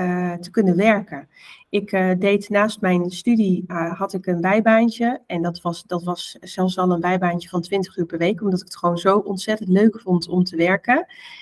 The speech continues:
Maar dat knelde natuurlijk wel een beetje tussen studietijd en werken. En wat mij heel erg aantrok, was de combinatie van, eh,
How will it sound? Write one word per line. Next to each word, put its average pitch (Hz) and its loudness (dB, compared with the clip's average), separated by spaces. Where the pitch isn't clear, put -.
Maar 180 4
dat 185 2
knelde 220 8
natuurlijk 180 4
wel 190 2
een 180 0
beetje 156 -8
tussen 185 -6
studietijd 170 -4
en 151 -6
werken. 151 -4
En 185 4
wat 208 6
mij 196 6
heel 202 6
erg 190 0
aantrok, 226 2
was 190 -2
de 208 -10
combinatie 202 2
van, 180 2
eh, 165 -4